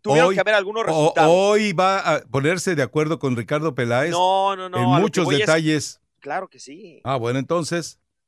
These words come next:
Speaker 1: A lo que voy es que no les vas a, a, a dar una patada en el trasero
Speaker 2: No.
Speaker 1: a los que los mantuvieron en el, en el puesto,
Speaker 2: A ver.
Speaker 1: a los que se la rifaron.
Speaker 2: Eh,
Speaker 1: Por ejemplo, muchos dicen,
Speaker 2: ¿quiénes?
Speaker 1: "Ah, que Calderón", por ejemplo, Ponce, en el, no creo que sea quitado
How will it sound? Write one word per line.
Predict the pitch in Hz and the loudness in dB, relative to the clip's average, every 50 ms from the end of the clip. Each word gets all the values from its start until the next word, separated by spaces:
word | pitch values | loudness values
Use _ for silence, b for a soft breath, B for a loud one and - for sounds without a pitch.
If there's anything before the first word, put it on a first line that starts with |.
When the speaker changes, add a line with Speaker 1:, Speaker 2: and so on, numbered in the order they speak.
| _ _ _ | _ _ _
Speaker 1:
A | - 143 | -10 -8
lo | 156 156 143 | -6 -6 -8
que | - 156 | -8 -8
voy | 151 143 180 190 185 | -6 -4 -4 -4 -4
es | 202 - | -6 -6
que | - 175 160 151 | -6 -8 -8 -8
no | 151 156 180 190 | -4 -2 -2 0
les | 190 185 | 0 0
vas | 156 180 185 170 - - | 0 0 0 0 -4 -6
a, | - 151 139 - | -6 -6 -6 -6
a, | - 143 139 135 131 | -6 -4 -4 -4 -4
a | 139 | -2
dar | 147 170 180 | -2 -2 -2
una | 180 170 | -2 -6
patada | - - 156 - - 175 | -6 -6 -8 -6 -4 -6
en | 180 | -6
el | 175 156 | -6 -8
trasero | - 147 143 - 180 196 196 - _ | -10 -12 -6 -4 -4 -4 -4 -8 _
Speaker 2:
No. | - 123 131 | -8 -6 -4
Speaker 1:
a | 151 180 | -4 -4
los | 214 - - | -4 -6 -6
que | - 156 | -8 -10
los | 147 139 127 | -10 -10 -10
mantuvieron | 151 147 - - 147 160 190 190 175 165 | -12 -14 -12 -8 -2 -2 0 -2 -2 -6
en | 147 143 | -10 -10
el, | 147 143 139 - | -10 -12 -10 -12
en | 139 135 | -12 -12
el | 135 131 131 | -12 -14 -14
puesto, | _ - 240 277 - - 196 151 - - _ _ _ | _ 2 2 2 2 0 -6 -6 -6 -8 _ _ _
Speaker 2:
A | - 120 | -6 -2
ver. | 120 135 139 | 0 2 0
Speaker 1:
a | 170 | 0
los | 175 160 - | 0 -2 -6
que | - 160 | -10 -4
se | - 175 | -2 0
la | 170 170 | 0 0
rifaron. | 165 170 156 - 170 202 247 269 277 214 139 _ _ _ _ _ _ _ | -2 -4 -6 0 2 2 2 2 0 -6 -8 _ _ _ _ _ _ _
Speaker 2:
Eh, | - 117 - | -10 -10 -2
Speaker 1:
Por | 165 175 160 | -2 -2 0
ejemplo, | - 202 214 202 - 202 185 | 0 -2 -2 0 -2 -4 -4
muchos | 214 - - - | -4 -2 0 2
dicen, | 180 175 170 160 | 4 4 4 4
Speaker 2:
¿quiénes? | - 202 226 | 2 2 2
Speaker 1:
"Ah, | 247 - | 0 0
que | - 220 - | -2 -6 0
Calderón", | - 208 196 180 196 202 240 233 - _ _ | 0 0 0 2 0 0 0 -2 -4 _ _
por | _ 190 185 | _ -4 -4
ejemplo, | 175 - 208 185 - 160 139 - _ _ _ _ _ _ | -2 -2 -2 -4 -2 -10 -10 -10 _ _ _ _ _ _
Ponce, | 214 226 247 254 247 - - 262 277 - - _ _ _ _ _ _ | 4 4 4 2 0 -4 -4 -4 -4 -4 -10 _ _ _ _ _ _
en | - 147 147 | -12 -10 -10
el, | 147 147 - _ _ 147 170 156 | -10 -12 -14 _ _ -6 -6 -6
no | 165 175 180 | -4 -6 -6
creo | - - 208 208 | -4 -6 -6 -4
que | - 185 170 156 151 147 135 143 - | -4 -4 -4 -4 -4 -8 -10 -16 -18
sea | - - 180 190 | -8 -4 -4 -4
quitado | - _ 170 - - 180 185 185 180 156 139 | -4 _ -14 -4 -2 0 0 0 -4 -6 -10